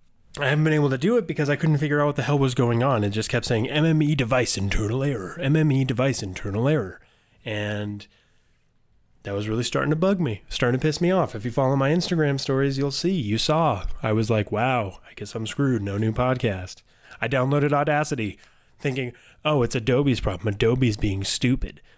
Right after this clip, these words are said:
But truth of the matter is, it was Windows. After the Windows update, they shut off the microphone access completely, which I don't understand why they did. It wasn't off before the update.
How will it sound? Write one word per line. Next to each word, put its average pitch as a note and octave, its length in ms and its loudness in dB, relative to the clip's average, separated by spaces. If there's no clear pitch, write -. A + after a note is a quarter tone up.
But C#3+ 260 -2
truth D#3 160 -2
of D3 40 -2
the E3 60 2
matter D#3 280 2
is, F3 160 2
it C#3 40 2
was D3+ 140 0
Windows. D3 460 0
After B2+ 240 0
the B2+ 80 2
Windows D3 320 2
update, A2+ 380 0
they A2 100 -2
shut A#2 260 0
off B2+ 200 0
the C#3+ 60 0
microphone G2+ 460 -2
access G2 440 -4
completely, A#2 760 0
which A2 260 -2
I D3+ 140 0
don't A#2 160 0
understand G#2+ 440 -2
why C3 160 2
they G2+ 120 -6
did. G2 240 -14
It A2 60 -6
wasn't C#3+ 260 2
off D#3 180 0
before E3 240 0
the G#2+ 140 4
update. G#2+ 300 -2